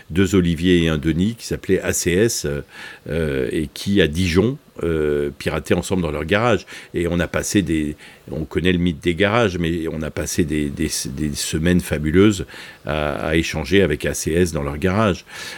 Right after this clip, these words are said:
Mais, mais à part, euh, à part, euh, euh, A C S, euh, numéro six, et cetera,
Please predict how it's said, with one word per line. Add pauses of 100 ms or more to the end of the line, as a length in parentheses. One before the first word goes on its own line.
(140)
Mais,
mais
à
part,
euh,
à
part,
euh, (380)
euh,
A
C
S,
euh,
numéro
six,
et
cetera,